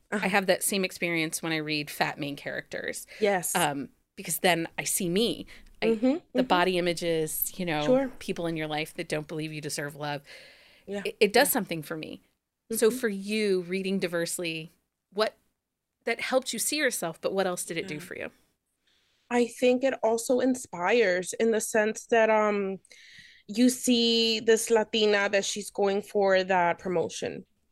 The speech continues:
Speaker 1: just like you've been too afraid to try, you know? And, um, you see this Latina that,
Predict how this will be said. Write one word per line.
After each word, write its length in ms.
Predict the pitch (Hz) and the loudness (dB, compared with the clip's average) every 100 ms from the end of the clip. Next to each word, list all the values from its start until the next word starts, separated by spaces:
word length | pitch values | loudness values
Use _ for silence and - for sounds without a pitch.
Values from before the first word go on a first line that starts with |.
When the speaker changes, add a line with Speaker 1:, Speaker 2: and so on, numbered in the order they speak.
| _ | _
Speaker 1:
just 220 | - - - | -8 -6 -4
like 240 | 180 - - | -6 -6 -12
you've 160 | 185 | -8
been 180 | 190 190 | -6 -6
too 160 | - 175 | -6 -8
afraid 360 | - 160 254 | -6 -6 -6
to 80 | - | -10
try, 380 | - - - - _ _ _ | -12 -12 -12 -14 _ _ _
you 140 | 226 - | -12 -12
know? 200 | - 208 _ _ | -12 -16 _ _
And, 400 | - 208 196 190 | -2 0 0 2
um, 360 | 190 185 175 175 - - - - | 2 2 0 -4 -12 -16 -16 -8
you 120 | 214 214 | -4 -2
see 200 | - 220 | 0 2
this 200 | 214 208 | 2 2
Latina 580 | 208 208 214 214 208 208 | 0 0 0 2 2 2
that, 280 | 196 190 196 | 4 4 2